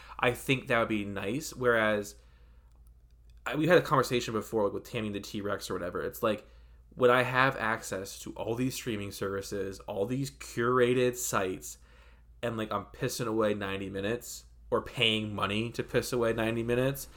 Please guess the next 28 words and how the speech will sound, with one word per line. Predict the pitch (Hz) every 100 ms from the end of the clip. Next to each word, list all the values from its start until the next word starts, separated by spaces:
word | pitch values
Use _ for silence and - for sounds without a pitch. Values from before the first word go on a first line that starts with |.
| - -
it's | 110 -
frustrating. | - 160 160 - 87 55 - - - - - - -
But, | - 135 120 - - - - - -
so | -
that's | 170
why | 214
I |
was | -
thinking, | 170 -
if | 123
you | 185
can | 196
watch | 123 123
it | 143
for | 135 98
free, | - 107 117 170 226
I | - 139
definitely | 147 156 156 151 151
would | 151
just | 151 143
watch | 117 131 -
it |
whenever | 156 135
you | 135
got | 131 127
a |
chance | - 131 139
to. | - 160 175